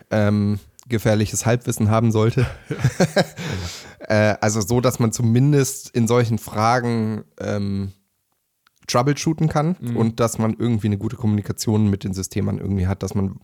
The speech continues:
Speaker 1: weiß, wovon redet der andere. Äh, das ist total wichtig. Und vielleicht dann auch, was revolutionär sein könnte, das ganze Thema,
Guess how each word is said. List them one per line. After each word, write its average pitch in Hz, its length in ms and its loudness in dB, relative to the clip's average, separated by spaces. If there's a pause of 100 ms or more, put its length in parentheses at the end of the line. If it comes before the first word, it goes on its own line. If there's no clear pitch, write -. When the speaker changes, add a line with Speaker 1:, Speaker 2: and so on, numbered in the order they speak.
Speaker 1:
weiß, 104 520 0
wovon 107 280 -2
redet 101 320 -2
der 104 160 -4
andere. 95 400 0 (680)
Äh, 101 180 0
das 113 200 -2
ist 123 120 -6
total 110 340 0
wichtig. 143 420 -2 (420)
Und 147 460 2
vielleicht 123 1040 0 (1000)
dann 123 200 2
auch, 131 380 0
was 120 320 -4
revolutionär 117 680 0
sein 113 220 0
könnte, 117 320 0
das 107 180 -6
ganze 110 300 -2
Thema, 104 680 0